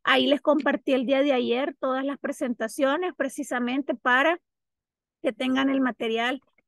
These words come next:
eh, completo y que no los vaya a atrasar el, el hecho de que no los hayamos desarrollado teóricamente todavía para que ustedes puedan hacer su evaluación. Vamos a comenzar ya en honor a la puntualidad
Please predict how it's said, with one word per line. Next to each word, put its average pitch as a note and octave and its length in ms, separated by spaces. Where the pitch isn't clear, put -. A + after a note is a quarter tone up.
eh, A#3+ 560
completo C#4+ 600
y D#4 160
que C4 180
no C4 120
los B3+ 140
vaya A#3+ 180
a A#3+ 40
atrasar B3 580
el, A3+ 280
el A#3 160
hecho A#3 240
de B3+ 120
que B3 100
no A3+ 120
los A3 140
hayamos A#3 320
desarrollado A3 580
teóricamente G#3+ 680
todavía D4 480
para C4+ 240
que F#3+ 100
ustedes A3 380
puedan A3+ 340
hacer A3 420
su - 140
evaluación. G3 680
Vamos C4+ 420
a - 60
comenzar C4+ 560
ya C4+ 160
en D#4 80
honor C4 280
a C4 60
la D4 100
puntualidad B3+ 800